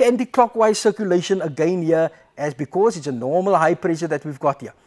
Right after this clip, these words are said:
What's happening now? As it comes, it descends down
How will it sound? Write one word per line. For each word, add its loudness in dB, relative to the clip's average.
What's -6
happening 0
now? 0
As 8
it 2
comes, 2
it -4
descends 0
down 2